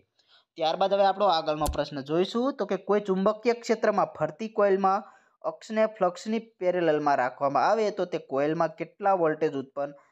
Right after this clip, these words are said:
થશે? કોઈ ચુંબકીય ક્ષેત્રમાં ફરતી કોઇલના અક્ષને ફ્લક્સની પેરેલલમાં રાખવામાં આવે તો કોઇલમાં કેટલા વોલ્ટેજ છે તે ઉત્પન્ન થશે? ઓપ્શન એ રેટેડ વોલ્ટેજ, ઓપ્શન બી મહત્તમ વોલ્ટેજ,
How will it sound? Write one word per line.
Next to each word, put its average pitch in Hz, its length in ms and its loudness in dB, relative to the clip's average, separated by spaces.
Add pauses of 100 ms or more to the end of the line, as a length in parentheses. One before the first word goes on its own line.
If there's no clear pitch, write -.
(320)
થશે? 135 440 -8 (100)
કોઈ 160 180 -8
ચુંબકીય 156 460 -2
ક્ષેત્રમાં 226 560 0 (380)
ફરતી 180 280 -12
કોઇલના 208 440 0
અક્ષને 220 420 -2
ફ્લક્સની 175 520 -4
પેરેલલમાં 220 580 2
રાખવામાં 180 520 0 (280)
આવે 208 260 0 (240)
તો 160 160 -14
કોઇલમાં 165 480 0
કેટલા 226 340 -2
વોલ્ટેજ 202 360 0
છે 185 120 -8
તે 180 100 -2
ઉત્પન્ન 156 420 -2
થશે? 165 360 -4
ઓપ્શન 190 360 -4
એ 190 160 2
રેટેડ 151 400 0
વોલ્ટેજ, 135 440 0 (360)
ઓપ્શન 196 320 -10
બી 196 160 -4
મહત્તમ 160 560 -2
વોલ્ટેજ, 139 400 -2